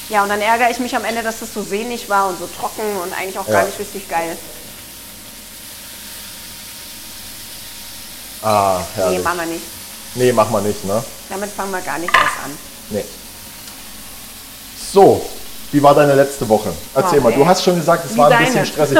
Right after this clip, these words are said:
Speaker 1: <laughs>
Speaker 2: Weil, wie
Speaker 1: Gefühlt
Speaker 2: meine?
Speaker 1: wie deine. Nur, dass ich nicht auf dem Boden im Lager geschlafen hab, glaub
Speaker 2: Ja,
Speaker 1: ich.
Speaker 2: n-, normalerweise würde ich mir das jetzt zweimal überlegen, das zu erzählen, weil ja die eine oder andere Folge doch noch vom Chef gehört wird,
Speaker 1: Ja,
Speaker 2: aber
Speaker 1: aber
Speaker 2: es
Speaker 1: wir
Speaker 2: ist
Speaker 1: können
Speaker 2: mir
Speaker 1: immer
Speaker 2: grad
Speaker 1: noch
Speaker 2: einfach
Speaker 1: behaupten, es wäre Satire.
Speaker 2: Es,
Speaker 1: Und es
Speaker 2: ja.
Speaker 1: ist nie passiert.
Speaker 2: Haha,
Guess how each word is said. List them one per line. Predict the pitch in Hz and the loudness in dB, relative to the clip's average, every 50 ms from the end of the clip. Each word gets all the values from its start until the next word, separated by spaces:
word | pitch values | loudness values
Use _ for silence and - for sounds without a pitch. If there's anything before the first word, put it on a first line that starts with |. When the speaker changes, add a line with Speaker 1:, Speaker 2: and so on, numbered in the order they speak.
| - - | 4 4
Speaker 1:
<laughs> | - - | 2 4
Speaker 2:
Weil, | - 139 | 4 6
wie | 139 156 - - 143 156 | 6 4 2 2 4 4
Speaker 1:
Gefühlt | 165 | 6
Speaker 2:
meine? | 156 151 160 170 302 320 294 - | 8 8 8 8 8 8 6 6
Speaker 1:
wie | 277 285 247 | 2 4 6
deine. | 262 254 254 254 254 240 208 202 - - - - - - - - - 226 | 8 8 8 6 4 2 2 0 0 -2 -8 -12 -14 -14 -12 -6 0 2
Nur, | 233 247 | 4 4
dass | 240 262 254 - - | 4 2 0 -2 -4
ich | 285 - | -4 -2
nicht | 285 285 - - | -2 -2 0 0
auf | 269 262 | 0 0
dem | 269 254 214 | 0 -2 -2
Boden | 190 233 254 269 277 269 | -2 0 0 2 2 2
im | 254 262 | 2 4
Lager | 247 233 233 262 262 220 196 | 4 4 4 4 4 2 2
geschlafen | 202 190 - 226 202 190 196 208 - 220 - | 0 -4 -2 0 2 2 2 2 2 0 -2
hab, | - 214 208 - | -2 -2 -4 0
glaub | - 214 113 | 4 6 8
Speaker 2:
Ja, | 117 117 - - - - - - - - | 8 8 8 6 2 -4 -10 -14 -12 -8
Speaker 1:
ich. | 139 151 | -6 -6
Speaker 2:
n-, | - - 156 | -4 0 4
normalerweise | 147 143 143 143 156 165 165 156 156 151 147 143 139 | 4 6 8 8 10 10 10 10 8 8 6 4 2
würde | 151 151 151 | 2 2 2
ich | - 160 | 0 0
mir | 147 | -2
das | 143 131 | -2 -2
jetzt | 147 131 - - - - | -2 -4 -4 -6 -6 -2
zweimal | - 127 131 143 139 131 | 0 0 2 2 2 2
überlegen, | 127 127 120 120 123 127 127 123 123 | 2 2 2 2 0 0 -2 -4 -6
das | 120 - - - | -8 -8 -4 -2
zu | 131 117 | -2 -2
erzählen, | - - - 131 131 139 135 117 | -2 0 2 4 4 4 4 6
weil | 117 110 | 4 6
ja | 113 113 110 | 6 6 4
die | 107 113 104 | 4 4 2
eine | 110 117 117 | 2 2 2
oder | 110 110 104 | 2 2 2
andere | 110 110 113 107 | 2 0 -4 -4
Folge | - 120 113 110 113 | -2 -2 -2 -2 -2
doch | 110 117 120 131 | -2 -2 -2 -2
noch | 117 - - | -4 -4 -2
vom | 117 107 107 | -4 -4 -4
Chef | 107 - 98 101 - - | -2 -2 -2 -2 -2 -4
gehört | 113 104 110 107 - | -4 -2 -2 -2 -2
wird, | 110 147 | -2 2
Speaker 1:
Ja, | 208 208 | 6 6
Speaker 2:
aber | 208 | 6
Speaker 1:
aber | 208 226 | 6 6
Speaker 2:
es | 220 | 2
Speaker 1:
wir | 233 | 2
Speaker 2:
ist | 226 | 2
Speaker 1:
können | - 254 247 | 4 4 4
Speaker 2:
mir | 240 | 6
Speaker 1:
immer | 262 269 | 6 6
Speaker 2:
grad | 269 269 269 - | 6 6 4 4
Speaker 1:
noch | |
Speaker 2:
einfach | - 254 | 2 2
Speaker 1:
behaupten, | 220 233 240 240 - - 233 226 | 4 4 4 2 2 -2 -2 -2
es | 226 - - | -2 0 0
wäre | 233 220 214 226 214 | 2 2 2 2 2
Satire. | 196 214 208 208 - - 240 226 202 175 175 180 190 - | 2 2 0 0 0 0 2 2 2 2 0 -2 0 2
Speaker 2:
Es, | - - | 2 2
Speaker 1:
Und | 208 208 208 | 2 4 6
es | 147 | 8
Speaker 2:
ja. | 143 143 143 143 | 10 10 10 8
Speaker 1:
ist | - 247 | 6 4
nie | 254 262 | 0 0
passiert. | - - 233 226 - - 233 233 208 185 | 2 2 2 2 2 0 -2 0 2 6
Speaker 2:
Haha, | 175 151 151 147 165 165 147 147 147 143 147 | 8 10 10 10 8 8 8 10 10 8 6